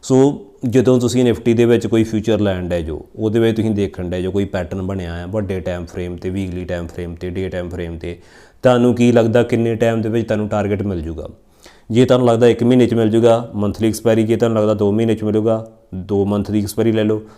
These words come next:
ਜੇ ਤੁਹਾਨੂੰ ਲੱਗਦਾ ਤਿੰਨ ਮਹੀਨੇ 'ਚ ਮਿਲੂਗਾ, ਤਿੰਨ ਮੰਥ ਦੀ ਐਕਸਪਾਇਰੀ ਲੈ ਲਓ।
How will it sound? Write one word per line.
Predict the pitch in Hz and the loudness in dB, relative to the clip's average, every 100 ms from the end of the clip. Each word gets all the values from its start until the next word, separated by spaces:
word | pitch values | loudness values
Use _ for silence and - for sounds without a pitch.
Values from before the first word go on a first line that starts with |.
| _ | _
ਜੇ | 101 120 | 0 2
ਤੁਹਾਨੂੰ | 127 123 | 4 4
ਲੱਗਦਾ | 113 113 | 4 2
ਤਿੰਨ | 113 107 | 2 0
ਮਹੀਨੇ | 113 117 107 | 2 0 0
'ਚ | |
ਮਿਲੂਗਾ, | 107 107 110 113 - - | 0 0 0 -2 -6 -4
ਤਿੰਨ | 110 107 104 | 0 0 0
ਮੰਥ | 101 95 87 | -2 -4 -6
ਦੀ | 90 | -8
ਐਕਸਪਾਇਰੀ | - 90 90 | -8 -10 -8
ਲੈ | 82 | -10
ਲਓ। | 80 - | -12 -14